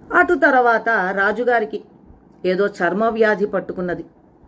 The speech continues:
రాజవైద్యులు, తమరు అడ్డమైన వారందరి చేత మాలిష్ చేయించుకున్నారు. ఎవడికో ఈ చర్మ వ్యాధి ఉండి తమకు వాడి నుండి సంక్రమించింది. దీనికి చికిత్స చెయ్యగలం, కానీ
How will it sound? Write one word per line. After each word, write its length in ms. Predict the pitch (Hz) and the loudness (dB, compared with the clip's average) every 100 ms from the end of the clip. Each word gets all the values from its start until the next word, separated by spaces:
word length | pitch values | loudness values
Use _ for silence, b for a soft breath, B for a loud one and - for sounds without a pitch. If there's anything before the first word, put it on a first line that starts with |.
| - - - - - | -20 -20 -20 -16 -4
రాజవైద్యులు, 920 | 156 190 226 240 226 220 185 160 185 - b b b b - | 0 2 4 4 4 2 2 0 -4 -14 b b b b 0
తమరు 240 | 240 254 240 | 2 4 4
అడ్డమైన 640 | 214 202 262 269 277 269 | 2 2 4 6 6 4
వారందరి 640 | 262 233 226 220 214 220 220 | 4 2 2 0 0 -2 -2
చేత 140 | 202 196 | -4 -2
మాలిష్ 560 | 247 254 202 208 226 208 | -2 -2 -2 -2 -4 -4
చేయించుకున్నారు. 680 | 185 185 - 185 170 156 156 - - - - - - - | -4 -6 -8 -8 -4 -6 -8 -12 -20 -20 -20 -20 -16 -4
ఎవడికో 600 | 151 139 180 220 294 311 | 0 2 2 2 2 2
ఈ 220 | 302 277 | 2 0
చర్మ 320 | 269 233 247 | 0 0 2
వ్యాధి 420 | 269 262 240 208 | 0 2 0 0
ఉండి 540 | 226 214 208 247 180 196 - - - - 226 | -2 -2 -2 0 -2 -4 -14 -20 -20 -4 -2
తమకు 480 | 233 262 233 196 196 | 0 0 2 2 0
వాడి 460 | 175 185 233 277 | 0 2 2 0
నుండి 340 | 233 190 196 262 | -2 -2 -4 -4
సంక్రమించింది. 840 | 220 185 226 277 233 - 165 151 - - - - - - - | -6 -6 -2 0 0 -4 -10 -10 -12 -20 -20 -20 -20 -20 -14
దీనికి 720 | 170 269 302 277 269 220 269 - - - | 0 4 4 4 0 -2 -4 -12 -20 -10
చికిత్స 320 | 226 277 285 - 302 220 | -6 -6 -4 -2 0 0
చెయ్యగలం, 480 | 214 240 226 190 - - _ _ 175 | 4 4 4 0 -4 -16 _ _ -8
కానీ 420 | 170 208 202 | -6 -6 -8